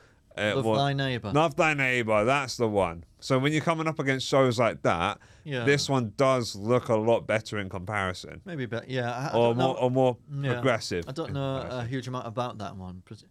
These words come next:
Speaker 2: I mean, the writing in, in Rising Damp is, is the, the joke, uh, ratio and all the writing is, is really crisp. It's beautiful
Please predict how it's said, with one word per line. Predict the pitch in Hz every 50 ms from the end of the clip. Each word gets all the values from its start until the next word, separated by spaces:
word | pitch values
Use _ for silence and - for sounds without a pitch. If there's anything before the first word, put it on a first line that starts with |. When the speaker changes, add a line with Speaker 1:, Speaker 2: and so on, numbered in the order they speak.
| _ _ _ _ _ _
Speaker 2:
I | 139
mean, | 143 151
the | 143 147
writing | 139 151 170 190 202 - - 127 107
in, | 104 104 110
in | - 117 120 123
Rising | 123 127 123 107 110 110
Damp | 117 123 117 113 98 90 87 80 -
is, | - 113 107 101 - - - _ -
is | 123 117 110 - - _ _ _ - 139 131
the, | 123 120 - _ - - 135
the | 135 120
joke, | 117 113 - 135 131 123 117 113 - -
uh, | 117 110 107 104 101 101 101 104 98 _ _ _ _ _ _ _ _ _ _
ratio | 107 107 117 107 104 - - - 98
and | 98 98
all | 101 104 107
the | 107 110
writing | 113 117 113 107 - 104 104
is, | 110 - - 110 - -
is | - 120 -
really | 151 160 123
crisp. | 110 - - 131 117 - - - -
It's | 87 -
beautiful | - 156 156 131 113 - 104